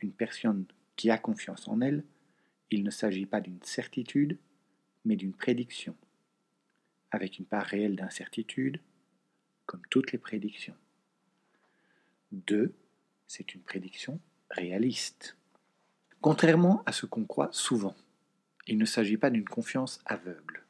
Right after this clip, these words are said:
La confiance en soi est réaliste. Elle s'appuie sur l'expérience réelle que tu auras accumulée.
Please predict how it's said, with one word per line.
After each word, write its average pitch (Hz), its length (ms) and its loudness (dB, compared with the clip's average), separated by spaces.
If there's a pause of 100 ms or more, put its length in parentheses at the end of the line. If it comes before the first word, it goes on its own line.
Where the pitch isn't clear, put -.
(840)
La 107 80 2
confiance - 500 0
en 110 80 2
soi 120 400 0
est 107 100 -2
réaliste. 98 800 -4 (460)
Elle - 160 -4
s'appuie - 460 0
sur 98 260 -4
l'expérience 101 880 0
réelle 107 500 2 (400)
que - 100 -2
tu 110 180 0
auras 104 260 0
accumulée. 98 680 -2